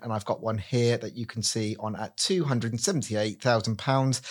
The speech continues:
uh, and it's in Grass Valley Park in Bodmin. So as you can see, the property is there. If I click on this property now,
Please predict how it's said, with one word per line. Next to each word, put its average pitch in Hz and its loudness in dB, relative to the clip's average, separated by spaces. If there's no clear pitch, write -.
uh, 113 6
and 123 2
it's 113 0
in 120 2
Grass 135 6
Valley 113 4
Park 107 2
in 113 -4
Bodmin. 101 0
So 135 6
as 170 8
you 151 0
can 131 0
see, 160 6
the 120 -6
property 120 0
is 92 -2
there. 113 4
If - -4
I 233 4
click - -2
on 120 2
this 101 -2
property 117 -4
now, 127 0